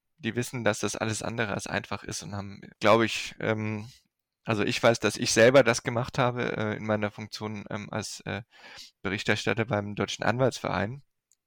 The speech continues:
äh, der dazu 'nen, 'ne Stellungnahme abgegeben hat, aber ich glaube, noch eine Reihe von anderen quasi Praktikern haben gesagt, "Moment,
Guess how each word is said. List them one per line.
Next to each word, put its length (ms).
äh, 140
der 160
dazu 320
'nen, 300
'ne 80
Stellungnahme 560
abgegeben 440
hat, 140
aber 220
ich 120
glaube, 220
noch 160
eine 140
Reihe 180
von 180
anderen 800
quasi 300
Praktikern 600
haben 120
gesagt, 280
"Moment, 400